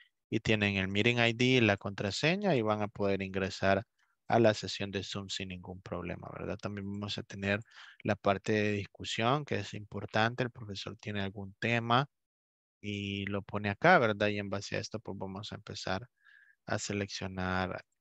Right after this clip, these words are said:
eh, a, a opinar en base a las discusiones. Acá está añadir publicación. Y esto instructor a mí me sale, o esta opción también, porque estoy como administrador, ¿verdad?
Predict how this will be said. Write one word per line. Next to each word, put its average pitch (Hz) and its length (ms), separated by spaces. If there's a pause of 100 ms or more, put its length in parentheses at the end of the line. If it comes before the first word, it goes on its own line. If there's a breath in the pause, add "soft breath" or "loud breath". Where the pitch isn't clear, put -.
(120)
eh, 90 640
a, 104 380
a 98 60
opinar 101 560
en 95 120
base 95 280
a - 20
las 92 120
discusiones. 92 800
Acá - 280
está 104 220
añadir 98 340
publicación. 107 760 (640)
Y 139 140
esto 139 200
instructor 135 460
a 127 60
mí 120 100
me 107 160
sale, 123 400
o 101 140
esta 101 180
opción 98 300
también, 104 320
porque - 260
estoy 95 200
como 101 220
administrador, 95 760
¿verdad? 82 300